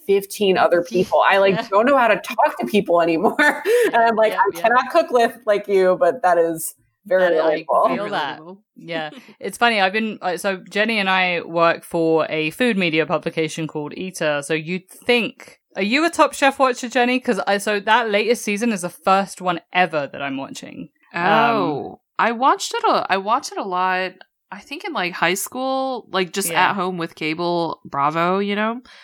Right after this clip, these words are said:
Speaker 2: Yeah.
Speaker 3: Um, so I was really into it for a while, but yeah, after I, same thing, like, went to college, like,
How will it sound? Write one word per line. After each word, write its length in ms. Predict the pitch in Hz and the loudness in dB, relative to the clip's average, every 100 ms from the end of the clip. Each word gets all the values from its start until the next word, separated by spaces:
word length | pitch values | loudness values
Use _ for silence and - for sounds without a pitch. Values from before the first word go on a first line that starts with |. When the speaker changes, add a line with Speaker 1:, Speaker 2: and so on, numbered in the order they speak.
| - - | -16 -6
Speaker 2:
Yeah. 280 | 156 147 | -2 0
Speaker 3:
Um, 120 | 165 165 | 0 2
so 100 | 196 | 0
I 40 | |
was 120 | 190 | 2
really 280 | 190 254 170 | 0 -2 -2
into 220 | 170 175 | -2 -4
it 120 | 147 - | -6 -6
for 100 | 151 | -2
a 40 | |
while, 320 | 143 143 143 | 0 2 0
but 120 | 160 | -2
yeah, 160 | 185 185 | 0 2
after 340 | 139 170 196 | 2 -2 -2
I, 360 | 185 175 165 160 _ | 0 0 -2 -6 _
same 260 | - 214 214 | -2 0 2
thing, 200 | 214 220 | 4 4
like, 160 | 202 180 | 2 0
went 140 | 175 | -4
to 60 | 180 | -2
college, 680 | 240 247 254 254 247 220 185 | 2 4 4 4 2 0 -2
like, 320 | 156 151 | -2 -4